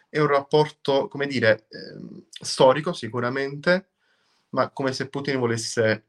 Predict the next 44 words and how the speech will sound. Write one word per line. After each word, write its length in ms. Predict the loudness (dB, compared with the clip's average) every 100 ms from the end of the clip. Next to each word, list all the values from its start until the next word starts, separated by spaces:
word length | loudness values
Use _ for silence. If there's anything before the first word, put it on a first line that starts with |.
| _ -18
mm, 380 | -16 -14 -8
non 200 | 0 2 2
farla 420 | 2 2 2 0
pagare 340 | 0 2 0
a 60 | 0
Israele, 300 | _ -4 -2
non 140 | -2 -2
è 20 |
un 120 | -4
termine 340 | -2 -2 -2 -4
che 100 | -6
mi 140 | -4
piace, 320 | -2 -4 -4
ma 160 | -6 -6 -8 _ _
insomma 260 | -12 -8
non 160 | -4 -4
dispiace 500 | -6 -6 -4 -4 -4
questa 320 | -8 -4 -2
area, 180 | -2 -4 -6
questa 280 | -10 -8
crisi 480 | -8 -8 -8 -8 -10 _ _ _ -12
che 100 | -10
sta 180 | -2
avvenendo, 680 | -2 0 -2 0 0 -2 -4 _ _
che 100 | -16
sta 140 | -6 -4
avvenendo 360 | -2 -2 -2
in 60 | -4
Medio 220 | -6 -8
Oriente. 400 | -10 -12 -18 -20 _ _ _ _ -20 -14 -2
Anche 260 | 0 0
perché 220 | -2 -2
poi 120 | 0 0
gioca 200 | 0 0
una 100 | -2
carta 240 | -2 -4
importante 520 | -8 -6 4 4 6
da 60 | -2
un 60 |
punto 220 | -6 -8 -6
di 100 | -6
vista 300 | -6 -4 -2
della 220 | -2 -4
narrativa, 560 | -4 -4 -6 -6 -6